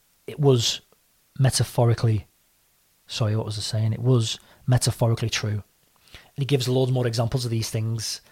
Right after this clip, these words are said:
And you just thought, I don't, it's not something I would have, would have thought of. He talks about astrology. I'm, I'm gonna leave that one for you to read the book, 'cause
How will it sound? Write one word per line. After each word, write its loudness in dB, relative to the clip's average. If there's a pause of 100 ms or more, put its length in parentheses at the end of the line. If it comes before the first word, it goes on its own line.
(140)
And -8
you -4
just -4
thought, -2
I 0
don't, -4 (320)
it's -4
not 4
something 2
I 2
would 0
have, -4
would -2
have -2
thought 2
of. -2 (2500)
He -18
talks -2
about 0
astrology. -2
I'm, -6 (120)
I'm -2
gonna 2
leave 0
that -2
one -2 (560)
for -6
you 0
to -4
read -4
the -14
book, -10
'cause -8